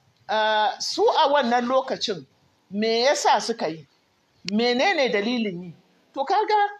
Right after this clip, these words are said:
hakki ne wanda ira ta yi ma a kan 'yan ƙasa yin zanga-zanga ko da yaushe, kowane lokaci, duk lokacin da suka ga cewar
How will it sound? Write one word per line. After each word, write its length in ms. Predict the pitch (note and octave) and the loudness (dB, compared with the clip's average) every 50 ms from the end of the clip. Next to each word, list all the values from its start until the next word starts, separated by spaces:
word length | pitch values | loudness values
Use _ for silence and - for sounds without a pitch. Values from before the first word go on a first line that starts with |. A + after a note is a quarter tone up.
| _ _ | _ _
hakki 540 | - - - A4 A4+ A#4 - - F4+ D#4+ B3+ | -10 -2 -2 -2 -2 -2 -6 -2 0 0 2
ne 140 | A#3+ B3 C4 | 2 2 0
wanda 360 | C4+ C4+ C#4+ C#4+ C#4 B3 A3 - - | 0 0 0 -2 -2 -2 -4 -4 -4
ira 300 | B3+ C4 A#3+ A3 F#3 - - | -4 0 2 2 0 0 -2
ta 80 | C4+ | -2
yi 100 | B3 A3+ | -2 -2
ma 180 | G3 F#3+ G#3 A3 - - | 0 0 -2 -2 -2 -4
a 80 | F#3+ | -6
kan 200 | - - A#3 F#3 F3 | -8 -6 -8 -8 -6
'yan 160 | - G3 G#3 | -4 -6 -6
ƙasa 360 | - - G3+ - - G3+ G3 G3 - - _ _ _ - | -4 -6 -6 -4 -4 -6 -6 -6 -10 -20 _ _ _ -2
yin 200 | A#3 - C4 A#3 | 0 0 0 2
zanga-zanga 560 | A3 G3+ F#3+ F3+ F#3 F3+ A3+ B3 A3 F#3+ - | 0 -2 -2 -2 -2 -2 0 0 0 -2 0
ko 160 | - F4+ F#4+ | 2 0 2
da 80 | - B3 | 2 0
yaushe, 260 | G3 E3+ D#3+ - - - | -2 -2 -4 -6 -6 -6
kowane 400 | - - - F4 D4+ A3+ G3 F3 | -6 -4 -2 0 0 0 -2 -2
lokaci, 420 | E3 F3+ F#3+ F#3+ E3+ - - C4+ - | -4 -4 -6 -6 -8 -12 -12 -12 -8
duk 120 | D#4 E4+ | -8 -4
lokacin 400 | E4+ D#4+ D4+ D4+ C#4+ - B3 G#3 | -2 -2 -2 -2 -4 -10 -10 -10
da 60 | E3+ | -10
suka 180 | E3 - - F#3+ | -12 -8 -8 -6
ga 120 | E3+ G3 | -6 -6
cewar 420 | G3 - - A3+ G3+ E3+ F#3 B3 | -8 -6 -4 -4 -2 0 0 0